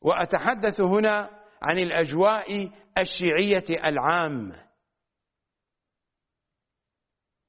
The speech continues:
أما إذا أردنا أن ندخل في تفاصيل الوقائع التي كانت تقع قريبة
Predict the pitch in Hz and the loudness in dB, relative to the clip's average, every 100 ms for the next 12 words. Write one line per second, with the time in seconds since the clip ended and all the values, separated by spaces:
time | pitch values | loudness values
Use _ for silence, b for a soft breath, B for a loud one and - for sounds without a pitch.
0 | - 135 156 147 143 143 143 165 190 170 | -2 0 2 0 0 0 0 -2 -2 -2
1 | 170 156 - - _ _ 156 156 190 214 | -2 -2 -8 -20 _ _ -2 0 -2 -4
2 | - 170 160 151 151 - _ _ _ _ | -4 -2 2 0 -2 -10 _ _ _ _
3 | _ _ _ - 160 165 147 165 151 190 | _ _ _ -6 -2 -2 0 0 -2 0
4 | 208 196 180 156 156 - 185 202 180 151 | 0 2 0 2 0 2 0 0 0 0
5 | 165 170 170 - _ _ _ 135 147 151 | 0 -2 -6 -14 _ _ _ -2 0 0
6 | 160 147 196 202 190 175 - 214 208 180 | -2 -2 0 0 -2 -4 -2 -2 0 0
7 | 139 143 135 - - _ _ _ 175 175 | 2 0 0 -6 -20 _ _ _ -2 0
8 | 226 185 170 - 139 120 95 | 0 0 0 2 -2 -2 -10